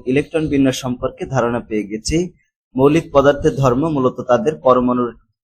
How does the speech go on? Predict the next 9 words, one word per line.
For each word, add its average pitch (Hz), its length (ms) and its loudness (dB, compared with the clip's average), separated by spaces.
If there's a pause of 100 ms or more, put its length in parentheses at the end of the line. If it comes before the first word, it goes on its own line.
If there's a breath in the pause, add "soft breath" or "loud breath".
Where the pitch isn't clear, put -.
ইলেকট্রন 147 480 -2
বিন্যাসের 131 420 -2
উপর 160 200 -8
নির্ভর 120 400 -4
করে। 101 300 -4 (320)
ইলেকট্রন 143 400 -2
বিন্যাসের 139 440 0
ভিন্নতার 131 540 -4
কারণেই 127 560 0